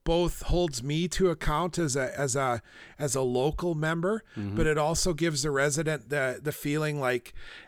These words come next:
Speaker 1: they're, they're being heard, and, and quite often what they're bringing forward as a, as a question or an issue is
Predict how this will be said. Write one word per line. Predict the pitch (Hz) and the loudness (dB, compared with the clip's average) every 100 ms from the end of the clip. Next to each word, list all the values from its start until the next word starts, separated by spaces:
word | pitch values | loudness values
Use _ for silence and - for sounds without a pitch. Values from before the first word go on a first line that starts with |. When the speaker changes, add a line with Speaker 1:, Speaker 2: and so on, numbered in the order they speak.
| - | -8
Speaker 1:
they're, | 135 156 143 135 | -2 0 0 0
they're | 170 | -2
being | 156 196 190 151 | 0 0 0 0
heard, | 147 165 175 | 2 2 2
and, | 139 127 | 0 -2
and | 131 139 147 - | -4 -2 -2 2
quite | - 185 | 2 2
often | 180 170 - 175 147 - - - | 0 -2 0 -2 -2 -6 -18 -10
what | 160 156 | -4 -2
they're | 175 147 | 0 0
bringing | 147 156 147 | 0 0 -2
forward | 127 - 143 156 151 139 | -6 -4 -2 0 0 2
as | 127 120 | 0 0
a, | 139 123 120 | 0 0 -2
as | 135 123 | -6 -6
a | |
question | 120 - 143 - 156 143 | -4 0 2 2 -2 -2
or | 123 | -2
an | 117 | -2
issue | 123 - 170 180 - - - - | 0 2 2 0 -4 -20 -20 -10
is | 151 151 131 - - | -2 0 0 -2 -4